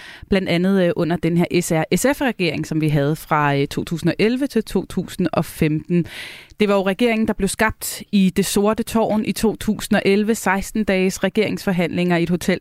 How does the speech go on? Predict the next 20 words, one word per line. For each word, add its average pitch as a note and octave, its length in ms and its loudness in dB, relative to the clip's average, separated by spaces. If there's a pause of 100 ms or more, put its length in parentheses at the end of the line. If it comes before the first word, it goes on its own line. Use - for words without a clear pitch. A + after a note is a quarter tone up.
på - 80 0
Amager E3 300 2
i - 40 -2
København E3 560 0 (340)
med F3 80 2
Helle E3+ 200 4
Thorning-Schmidt E3+ 480 0
i - 60 -2
spidsen, F#3 440 0
og E3 60 2
hvor E3+ 240 0
intet A3 300 4
måtte E3+ 260 0
slippe E3+ 380 0
ud. F#3+ 140 2 (560)
Og E3+ 100 0
jeg E3 100 0
ved F3+ 140 2
jo, F#3+ 200 2
at D#3+ 160 0